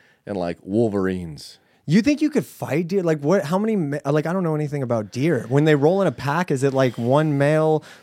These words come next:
Speaker 2: bunch of females? Like,
Speaker 1: Yeah,
Speaker 2: that
Speaker 1: so,
Speaker 2: kinda
Speaker 1: 'cause,
Speaker 2: deal?
Speaker 1: like, in reality, like, you take out the one male. He's got the rack. Like, he's got the, the horns, right? So you take out Big Boy, you can dodge Big Boy.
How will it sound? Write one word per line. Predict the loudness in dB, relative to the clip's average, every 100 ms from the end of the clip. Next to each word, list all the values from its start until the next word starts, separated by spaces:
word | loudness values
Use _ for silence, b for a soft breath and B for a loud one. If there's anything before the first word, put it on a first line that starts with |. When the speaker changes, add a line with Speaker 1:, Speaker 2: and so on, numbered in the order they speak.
| _
Speaker 2:
bunch | 0 0
of | -2
females? | 0 0 0 0 0
Like, | 4
Speaker 1:
Yeah, | 4 4
Speaker 2:
that |
Speaker 1:
so, | 4 2
Speaker 2:
kinda | 2 2
Speaker 1:
'cause, |
Speaker 2:
deal? | 4
Speaker 1:
like, | 4 2
in | 2
reality, | 4 4 4 4
like, | 2 2
you | -2
take | -2 0 2
out | 0
the | 0
one | 0 0 0 0
male. | 0 0
He's | 0
got | 0 0
the | 0
rack. | 0 0 0 -4
Like, | -6
he's | -4 -2
got | -2 0
the, | 0 0 -2
the | -6 -6
horns, | -2 -2 -4 -4
right? | -4 -4 -4
So | -4
you | 0
take | -2 2
out | 2 2 0
Big | -2 0
Boy, | 2 2
you | -2
can | -4 0
dodge | 2 2 0
Big | -4 -2
Boy. | 0 0 0